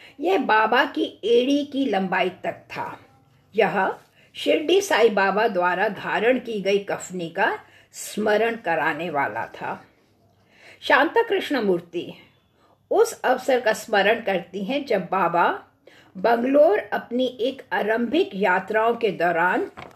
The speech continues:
उनके आवास पर पधारे थे। ऐसा उनकी पर्थी यात्रा के कुछ माह सप्ताह ही हुआ।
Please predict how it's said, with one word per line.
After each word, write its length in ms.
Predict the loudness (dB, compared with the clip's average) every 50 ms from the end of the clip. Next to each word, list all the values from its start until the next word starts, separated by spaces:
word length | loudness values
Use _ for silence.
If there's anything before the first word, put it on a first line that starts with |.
| _ _ _ _ _ _
उनके 480 | 0 2 2 2 0 0 -2 0 0 0 0 -2 -6 -4
आवास 460 | -4 -2 0 0 0 0 -2 -4 -8
पर 280 | -8 -4 -2 -2 -2 -4 -6 -14 _ _
पधारे 600 | -6 -4 -4 -6 -4 -4 -2 -2 -2 -6 -8 -10 -12 -14 -12
थे। 240 | -12 -12 -12 -14 -18 _ _ _ _ _ _ _ _ _ _ _ -20 _ _ _ _ 2
ऐसा 560 | 2 2 2 2 -2 -2 0 0 0 0 -4 -8 _ _ _ _ -20 _ _ -2
उनकी 380 | -2 -2 -2 -2 0 0 0 0
पर्थी 640 | 0 0 0 0 0 -2 -6 -6 -2 0 0 2 2
यात्रा 480 | 0 0 -2 -2 0 2 4 4 4
के 180 | 4 0 -4 -6
कुछ 420 | -6 -6 -6 -6 -6 -6 -10 -8
माह 360 | -6 -6 -6 -6 -6 -6 -8 -8
सप्ताह 760 | -8 -8 -10 -10 -10 -10 _ -4 -4 -2 -2 -4 -4 -6
ही 280 | -8 -8 -6 0 0 0
हुआ। 480 | 0 0 -2 -2 -2 -4 -4 -8 -12